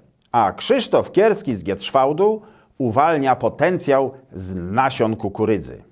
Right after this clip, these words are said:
Piszemy też o siewniku, który sieje bardzo precyzyjnie, także na Mazurach, i że w chlewni świeże powietrze powinno docierać wszędzie i równomiernie.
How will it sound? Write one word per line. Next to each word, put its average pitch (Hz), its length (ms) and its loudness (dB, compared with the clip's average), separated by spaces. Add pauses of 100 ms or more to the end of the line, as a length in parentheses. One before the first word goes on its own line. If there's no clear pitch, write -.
(460)
Piszemy 180 320 0
też 170 280 0
o 131 120 2
siewniku, 175 720 0 (400)
który 147 240 0
sieje 160 460 2 (100)
bardzo 180 500 0
precyzyjnie, 160 800 -2 (920)
także 117 320 0
na 170 80 4
Mazurach, 185 680 2
i 117 140 -6
że 101 200 0
w - 60 -14
chlewni 135 460 2
świeże 196 320 0
powietrze 165 460 0
powinno 123 440 -2
docierać 156 680 0
wszędzie 160 760 -2
i 175 260 2
równomiernie. 170 1160 2